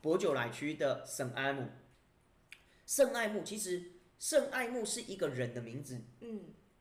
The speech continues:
Speaker 1: 他，他的名字叫圣阿莫，圣阿莫。那圣阿莫这个，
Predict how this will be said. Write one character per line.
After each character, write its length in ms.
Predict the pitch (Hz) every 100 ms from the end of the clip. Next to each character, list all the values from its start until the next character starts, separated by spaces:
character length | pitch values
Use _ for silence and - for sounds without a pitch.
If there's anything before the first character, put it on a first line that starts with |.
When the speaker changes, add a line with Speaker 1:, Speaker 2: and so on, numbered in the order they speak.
| -
Speaker 1:
他， 100 | 220
他 100 | 226
的 60 |
名 180 | 196 170
字 100 | 180
叫 400 | 208 185 - - -
圣 360 | - 269 196 -
阿 200 | 185 185
莫， 260 | 190 131 - - -
圣 200 | - 156
阿 200 | 190 196
莫。 180 | 170 127 - - - - - - 254
那 80 | 277
圣 200 | 214 202
阿 120 | 240
莫 160 | 247 202
这 100 | 254
个， 420 | 208 160 -